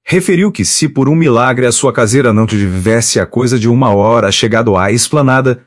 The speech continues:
e visto o indil fazendo partes diabolicas, com o tigre ao qual naturalmente ensinava a maneira de penetrar na casa,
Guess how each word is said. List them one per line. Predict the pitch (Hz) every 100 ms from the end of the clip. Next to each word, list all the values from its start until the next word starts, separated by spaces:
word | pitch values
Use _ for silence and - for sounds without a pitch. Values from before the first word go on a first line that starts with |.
| _ _
e | 170
visto | 120 131 165 - 156
o |
indil | 151 120 110 139
fazendo | 139 110 123 113
partes | - 107 90 101
diabolicas, | 90 107 104 107 - 95 - - -
com | 180
o | 160
tigre | 156 180 175 175
ao | 123
qual | - 92
naturalmente | 107 123 117 104 110 120 131
ensinava | 143 131 127 113 117 117
a | -
maneira | 104 120 107 120 123
de | 113 110
penetrar | 123 110 - 101
na | 110
casa, | 113 120 117 104 104